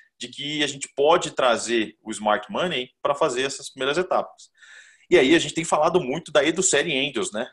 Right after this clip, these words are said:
Ou da, da, da rede local de vocês, né? De trazer capital pra isso. E eu acho que muita gente que tá ouvindo a gente falou, "Porra, eu quero investir na Volens lá atrás, né? Eu também quero fomentar esse tipo de ideia e fui ser sócio desse, desse ecossistema."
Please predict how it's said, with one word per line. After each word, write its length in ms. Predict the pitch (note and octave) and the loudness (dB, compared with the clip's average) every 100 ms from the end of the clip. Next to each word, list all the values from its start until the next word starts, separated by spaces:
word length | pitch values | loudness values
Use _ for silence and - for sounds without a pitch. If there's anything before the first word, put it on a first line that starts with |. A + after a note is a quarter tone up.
| _ | _
Ou 180 | - A2+ | -10 -4
da, 200 | A2+ A#2 | 2 4
da, 240 | A2+ A2+ A2 | 4 0 0
da 140 | G#2+ | -4
rede 340 | G#2 B2+ C3 C#3 | 0 0 0 0
local 440 | C#3+ - A2+ B2+ | -2 2 2 2
de 40 | |
vocês, 360 | A2 F#2+ A2+ A2 | 0 -4 -4 -4
né? 80 | G2 | -8
De 180 | - - | -10 -12
trazer 280 | - G2+ A2+ | -4 -4 -2
capital 380 | A2+ - G#2 A2 | -6 -4 -2 -2
pra 160 | A2+ G2+ | -2 -6
isso. 160 | A2+ - - - - | -8 -16 -20 -20 -4
E 40 | A2+ | 4
eu 80 | B2 | 4
acho 100 | B2+ | 4
que 60 | |
muita 220 | C#3 E3 | -2 0
gente 160 | D#3 D#3+ | 0 -4
que 60 | - | 0
tá 80 | |
ouvindo 260 | C3 A#2+ A2+ | 0 0 -2
a 40 | |
gente 200 | G#2 B2+ | -4 -6
falou, 160 | - - | -8 -4
"Porra, 280 | A2+ F#2+ E2+ _ | -4 -4 -8 _
eu 80 | - | -8
quero 200 | - G#2+ | -4 -4
investir 600 | D#3+ A#3+ - F#3 E3+ A#2 _ _ - | -4 -2 -2 -2 -4 -6 _ _ -2
na 120 | A#2 | 0
Volens 400 | G2+ A#2+ A2+ A2 | 2 2 2 2
lá 120 | A2 | 2
atrás, 380 | - G#2+ F2 - _ _ | 2 2 0 -4 _ _
né? 200 | G#2+ B2 | -4 -2
Eu 120 | G#2 | -2
também 240 | G#2 A2+ C3+ | -2 -2 0
quero 260 | F#3+ F#3+ E3+ | 2 2 2
fomentar 480 | - C#3 B2 A#2+ A2 | -2 0 0 2 0
esse 100 | - | -2
tipo 160 | - | -10
de 120 | G2+ | -10
ideia 360 | G#2 G2+ G#2+ A#2+ | -2 2 4 2
e 40 | |
fui 220 | B2+ D3+ D3+ | -2 -12 -14
ser 160 | - E3+ | -8 -6
sócio 340 | - C3+ C3+ | -2 -4 -4
desse, 320 | C3 C3+ C#3+ C#3 | -14 -14 -16 -14
desse 200 | B2+ C3 | -12 -12
ecossistema." 500 | - - - A#2 | -14 -18 -14 -14